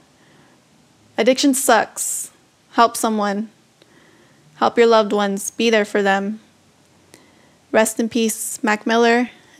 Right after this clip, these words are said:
and rest in peace to my mom. Your guys' influence impacted me so much, and Mom, I'm gonna continue to do what you wanted to start. I'm gonna finish what you wanted to start.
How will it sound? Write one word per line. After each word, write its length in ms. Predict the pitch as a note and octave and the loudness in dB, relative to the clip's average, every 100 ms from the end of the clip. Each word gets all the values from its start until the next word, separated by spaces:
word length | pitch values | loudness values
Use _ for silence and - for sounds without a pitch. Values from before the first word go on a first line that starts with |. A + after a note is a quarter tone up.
| _ | _
and 160 | A3 A3 | -4 0
rest 280 | G#3+ - | 0 -2
in 80 | A3+ | -6
peace 220 | - A3 | -6 -6
to 120 | - A3+ | -4 -4
my 80 | |
mom. 380 | G#3+ G#3 G#3 A3 - _ _ _ _ _ _ - _ _ _ _ | -2 0 0 -2 -8 _ _ _ _ _ _ -20 _ _ _ _
Your 320 | C#4+ C4 G#3+ | -4 0 0
guys' 840 | G#3 G#3 G#3 G#3 G#3 G#3 A3 - - _ _ _ _ _ _ _ _ | 2 2 2 2 0 -2 -6 -10 -10 _ _ _ _ _ _ _ _
influence 680 | - A3+ A3 A3+ A3 G#3+ - | -4 -4 -2 0 0 -2 -4
impacted 520 | G#3+ G3+ G#3+ G#3 G#3 | -6 -4 -4 -4 -4
me 180 | G#3 G3+ | -6 -6
so 240 | - A3 | -6 -4
much, 460 | G#3 G#3 G#3 - - | -2 -2 -4 -8 -8
and 160 | C4+ G#3 | -6 -2
Mom, 320 | G3+ G3 G3+ - _ _ - - - _ _ _ _ _ | -2 -2 -6 -12 _ _ -20 -20 -20 _ _ _ _ _
I'm 120 | - A3 | -6 -2
gonna 160 | A3 | -2
continue 440 | G#3 G#3+ A#3+ A#3+ B3 | -2 -2 0 2 4
to 300 | A3+ A3+ A3 - _ _ _ _ _ _ _ _ - | 4 2 -2 -10 _ _ _ _ _ _ _ _ -6
do 360 | A3+ B3 B3 B3 | 0 2 4 4
what 280 | A3+ A3+ A3 | 2 2 0
you 140 | A3+ | 0
wanted 240 | A3 A3 | 0 0
to 80 | G#3+ | -2
start. 440 | G#3+ - G#3 A3+ - | -2 0 0 0 -4
I'm 120 | A#3 | -4
gonna 120 | A3 A3 | -2 -2
finish 320 | A#3 A3 - | -2 -4 -2
what 140 | G#3+ | -2
you 140 | G#3+ G#3 | -2 -2
wanted 200 | G#3 G#3 | -2 -2
to 40 | |
start. 380 | G#3 - A2+ A#2 | -4 -2 -2 -2